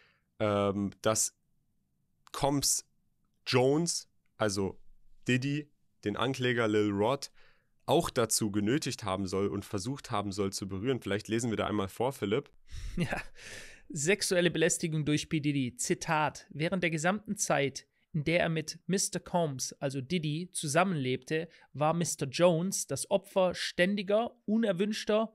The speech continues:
Speaker 2: und nicht genehmigter Fummeleien und Berührungen an seinem Anus durch <laughs> Mister Combs.“ Sorry. Man muss, äh, über solche Sachen auch lachen können, ja.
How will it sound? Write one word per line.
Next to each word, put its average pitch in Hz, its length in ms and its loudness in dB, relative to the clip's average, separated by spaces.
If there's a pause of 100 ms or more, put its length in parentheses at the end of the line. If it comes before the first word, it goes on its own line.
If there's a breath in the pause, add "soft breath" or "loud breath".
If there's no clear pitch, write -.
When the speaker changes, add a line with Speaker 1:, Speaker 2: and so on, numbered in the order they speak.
(200 soft breath)
Speaker 2:
und 156 200 -2
nicht 180 420 0
genehmigter 170 760 0
Fummeleien 180 840 0 (640 loud breath)
und 202 420 -2 (220)
Berührungen 214 720 2
an 156 260 -4
seinem 156 400 0 (120)
Anus 160 680 -2 (300)
durch 160 400 -2
<laughs> - 0 -
Mister - 380 -2
Combs.“ - 640 -2 (800 loud breath)
Sorry. 135 400 0 (1200 loud breath)
Man 139 240 -4
muss, 147 340 -4
äh, 123 300 -2
über 131 220 -4
solche 127 200 -4
Sachen 123 240 -4
auch 117 140 -6
lachen 110 260 -8
können, - 200 -10
ja. - 160 -10